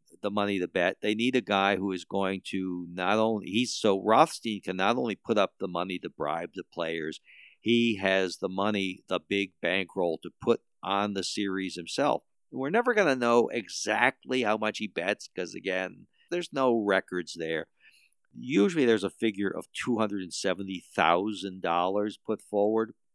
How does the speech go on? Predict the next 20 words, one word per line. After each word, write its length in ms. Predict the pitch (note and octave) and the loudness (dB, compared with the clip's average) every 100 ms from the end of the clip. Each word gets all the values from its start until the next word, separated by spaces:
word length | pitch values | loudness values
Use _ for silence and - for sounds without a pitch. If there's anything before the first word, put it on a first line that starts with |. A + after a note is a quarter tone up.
| _ _ _ | _ _ _
which 340 | G2+ - - | -4 -4 -6
really 480 | G2 A#2+ C3 A#2+ E2+ D#2 | 0 2 2 0 -2 -8
wouldn't 360 | E2 G2 A2+ - - | -8 -8 -14 -16 -10
be 400 | E2+ F#2 G2+ - _ _ _ _ | -8 -8 -12 -18 _ _ _ _
a 80 | F#2+ D2 | -6 -6
record 440 | D#2+ D2+ - A2 A#2 | -8 -10 -8 -10 -8
for 180 | A2+ G#2+ | -6 -4
him. 380 | A#2 A#2 B2 _ _ _ _ _ _ _ | -4 -4 -8 _ _ _ _ _ _ _
You 120 | A2 G2+ | -4 -2
know, 180 | F2 | -2
he 240 | F2 A2+ C3 | -2 0 2
would 220 | B2 G2 | 2 0
win 560 | F2 G2+ G#2 G2+ F#2+ F2 - | -2 -2 -2 -4 -10 -16 -10
three 180 | G#2 A2 | -4 -2
hundred 340 | G#2+ G2 F#2+ | -2 -2 -6
thousand 480 | - F2+ G#2 G2 F2 | 0 2 2 -2 -6
dollars 500 | E2+ F2 G2+ F#2 E2+ | -2 0 0 -2 -4
or 80 | E2+ | -8
more 440 | D#2+ E2 F#2+ F#2+ | -6 -2 0 0
or 240 | A#1 - | -2 -10